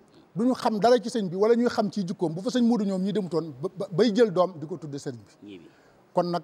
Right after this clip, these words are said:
Speaker 1: muy ca ñii bi ak feneen ak feneen. Kon nag ñoo ngi leen di gërëm bu baax, di leen sant bu baax, di gërëm mbokki journaliste yi itam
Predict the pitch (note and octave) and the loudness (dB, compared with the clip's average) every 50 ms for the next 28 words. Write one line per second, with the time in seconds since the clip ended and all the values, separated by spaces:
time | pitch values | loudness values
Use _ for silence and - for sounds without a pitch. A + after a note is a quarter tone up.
0 | - - D3 D#3 F3 D#3 - E3+ F3+ F#3 F3+ D#3+ E3 - C#3+ - - E3 D#3 D3+ | -8 -8 -6 -6 -4 -2 -2 -2 0 -2 -2 -2 -2 -2 -4 -4 -2 -2 0 0
1 | C#3+ C#3 - - C#3+ C3+ A#2+ G#2 A#2 C3+ C3 - - _ _ - E3 E3+ E3+ E3+ | -2 -4 -4 -6 -6 -8 -8 -10 -14 -16 -16 -16 -20 _ _ -4 -2 -2 -2 0
2 | E3 E3 F3 E3+ F3 E3+ E3+ D#3+ D3 C#3+ C3 E3 D#3 D#3 C#3 C3 B2+ B2+ E3+ F#3+ | 0 0 0 0 0 0 0 -2 -2 -2 -2 -2 -2 -2 -4 -4 0 2 4 4
3 | G3 - - - - - G#2 C#3 E3 F3+ E3+ E3 - D3+ D3 C#3 C#3 C3 C3+ D3 | 2 0 -6 -16 -20 -14 -4 0 2 2 2 2 -2 -4 -6 -6 -8 -2 2 4
4 | F#3 F#3+ D#3+ D3 D3+ D#3 D#3 F#3 F#3 F3 D#3+ D#3 F#3 G3 - G3+ - G#3+ G3+ F#3+ | 4 4 2 0 -4 -2 0 0 0 0 0 2 2 2 2 0 2 2 2 4
5 | F#3+ F3 E3+ E3+ D#3+ - - D#3+ E3 E3+ D3+ E3+ D#3 | 2 0 0 -2 -4 -6 -4 -4 -4 -2 -2 -2 -4